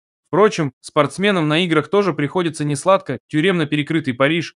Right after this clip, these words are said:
до абсурда загрязненная река Сенна и, конечно, уличная преступность,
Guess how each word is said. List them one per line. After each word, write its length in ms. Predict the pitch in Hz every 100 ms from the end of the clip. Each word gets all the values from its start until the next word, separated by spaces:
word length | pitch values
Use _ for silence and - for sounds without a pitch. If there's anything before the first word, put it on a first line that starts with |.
| -
до 140 | 147
абсурда 400 | 143 - 202 170
загрязненная 600 | 147 143 147 156 160 147
река 260 | 139 147 139
Сенна 480 | - 202 151 110
и, 40 | 107 _
конечно, 520 | 151 170 190 147 131
уличная 440 | 170 185 165 151 139
преступность, 640 | 139 - 185 139 120 -